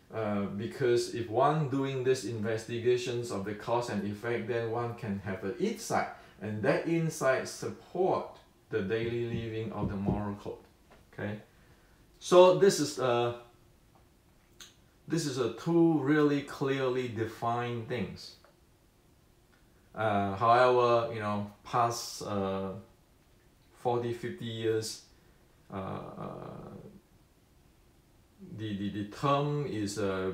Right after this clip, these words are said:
become, uh, used but not really clearly understood by, uh, in general,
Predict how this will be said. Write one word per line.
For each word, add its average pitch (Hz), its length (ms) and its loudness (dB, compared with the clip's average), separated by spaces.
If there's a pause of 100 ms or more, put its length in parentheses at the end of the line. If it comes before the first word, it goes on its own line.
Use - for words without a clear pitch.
become, 110 720 -4
uh, 95 520 -6 (180)
used 123 760 -2
but 101 320 -2
not 117 300 2
really 110 480 0
clearly 110 680 -2
understood 98 760 -4
by, 92 300 -2
uh, 87 280 -10
in 95 200 -6
general, 98 380 -4